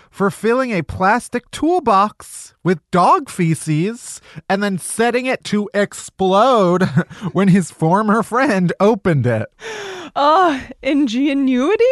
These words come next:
Speaker 2: Is that the word for this?
Speaker 1: Uh, it's probably not how you pronounce it. But that
Speaker 2: Ingenuity.
Speaker 1: Uh, yeah, I'm just so confused as to the combination of words that
Speaker 2: <laughs>
Speaker 1: led to it's dog shit in a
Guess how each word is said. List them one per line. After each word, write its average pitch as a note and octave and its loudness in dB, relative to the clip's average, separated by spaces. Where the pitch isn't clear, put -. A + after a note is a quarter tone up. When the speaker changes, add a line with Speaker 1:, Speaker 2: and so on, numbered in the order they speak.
Speaker 2:
Is B3+ -2
that B3 0
the G4 -4
word F#4+ -2
for G#4 -4
this? A#4 -4
Speaker 1:
Uh, F3 2
it's - -8
probably G#3 -2
not C#3+ 0
how D3 2
you C3+ -2
pronounce C#3+ -4
it. D3 2
But B3 -2
that C4 2
Speaker 2:
Ingenuity. A3+ -2
Speaker 1:
Uh, F#3+ 2
yeah, F#3+ 2
I'm A3+ 0
just - -6
so G#3+ 2
confused F3 -2
as C#3+ -2
to D3 -2
the B2+ 0
combination C#3 -2
of A2+ -8
words C3+ -6
that G#3+ -4
Speaker 2:
<laughs> - -
Speaker 1:
led C3+ -2
to C3 -6
it's - -6
dog F#3+ 2
shit F#3 -2
in F3+ 0
a F3 -2